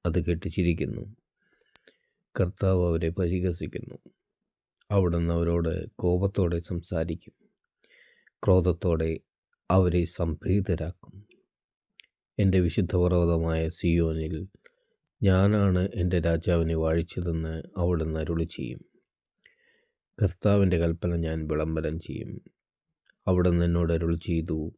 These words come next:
"നീ എൻ്റെ പുത്രനാണ്. ഇന്ന് ഞാൻ നിനക്ക് ജന്മം നൽകി." എന്നോട് ചോദിച്ചുകൊള്ളുക, ഞാൻ നിനക്ക് ജനതകളെ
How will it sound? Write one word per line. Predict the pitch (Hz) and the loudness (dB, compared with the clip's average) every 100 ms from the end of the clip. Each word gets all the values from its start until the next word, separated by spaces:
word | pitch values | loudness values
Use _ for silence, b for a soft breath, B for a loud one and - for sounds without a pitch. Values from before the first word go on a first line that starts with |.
| _ _ - | _ _ -8
"നീ | 92 104 117 123 | 2 4 6 4
എൻ്റെ | 90 87 82 | 2 0 0
പുത്രനാണ്. | 85 - 82 78 78 76 78 - _ _ _ _ _ _ _ _ - | -2 -6 -4 -4 -4 -8 -10 -14 _ _ _ _ _ _ _ _ 0
ഇന്ന് | 87 82 | 2 2
ഞാൻ | 82 82 80 78 - | 2 0 0 -4 -2
നിനക്ക് | 85 82 85 | 0 0 -2
ജന്മം | 80 82 80 78 76 | -4 -4 -2 -4 -4
നൽകി." | 73 73 - - - _ _ _ _ _ _ _ _ _ 90 | -6 -8 -10 -12 -20 _ _ _ _ _ _ _ _ _ -2
എന്നോട് | 87 90 87 | 0 2 0
ചോദിച്ചുകൊള്ളുക, | 85 101 87 87 90 80 78 78 67 98 - _ _ b b b b b - | -2 -2 -2 -2 -2 -2 -2 -4 -4 -8 -18 _ _ b b b b b 2
ഞാൻ | 98 98 95 | 4 6 6
നിനക്ക് | 87 85 92 | 4 2 0
ജനതകളെ | 101 87 82 82 80 80 82 | 0 0 0 -2 -2 -2 -4